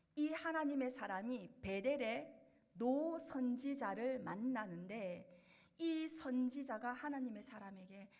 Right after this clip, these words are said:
"아, 우리 집에 가서 그럼 좀 쉬다 가라. 물도 먹고 떡도 마시고." 그때 이 하나님의 사람이 얘기해요. "아니요, 하나님이 하지 말라고 하셨습니다."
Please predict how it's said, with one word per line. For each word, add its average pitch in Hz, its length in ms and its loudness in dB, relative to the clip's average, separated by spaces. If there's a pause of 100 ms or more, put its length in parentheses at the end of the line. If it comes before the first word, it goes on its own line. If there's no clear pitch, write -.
(200)
"아, 151 100 -10
우리 214 240 -4
집에 330 240 -4
가서 190 280 -8
그럼 185 260 -10
좀 196 180 -12
쉬다 - 320 -10
가라. - 200 -16 (340)
물도 208 220 -6
먹고 208 320 -8
떡도 - 240 -12
마시고." 190 340 -12 (1300)
그때 277 400 -4
이 254 100 -2
하나님의 247 460 -6
사람이 214 560 -12 (240)
얘기해요. 170 540 -12
"아니요, 202 420 -12 (260)
하나님이 226 520 -8
하지 226 300 -12
말라고 196 420 -12
하셨습니다." 175 600 -16